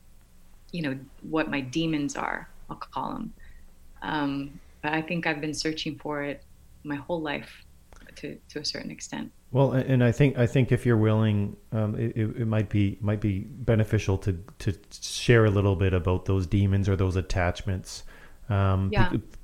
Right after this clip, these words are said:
Speaker 2: you know, y-, you mentioned earlier that those priests and, and, you know, that they're, they're, they're human. They're, they're beautifully human, and we're all beautifully human, but we all, we're all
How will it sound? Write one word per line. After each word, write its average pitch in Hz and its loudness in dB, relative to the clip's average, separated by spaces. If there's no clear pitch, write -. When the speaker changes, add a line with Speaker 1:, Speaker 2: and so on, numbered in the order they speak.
Speaker 2:
you 127 4
know, 110 6
y-, 117 4
you 113 2
mentioned 101 4
earlier 98 4
that - -6
those 92 0
priests - 0
and, 92 2
and, 95 2
you 107 0
know, 87 2
that 90 -2
they're, 87 2
they're, 98 0
they're 95 0
human. 90 4
They're, 90 0
they're 92 0
beautifully 135 10
human, 87 2
and 104 2
we're 131 10
all 143 12
beautifully 98 4
human, 90 2
but 107 0
we 110 4
all, 107 6
we're 107 8
all 101 6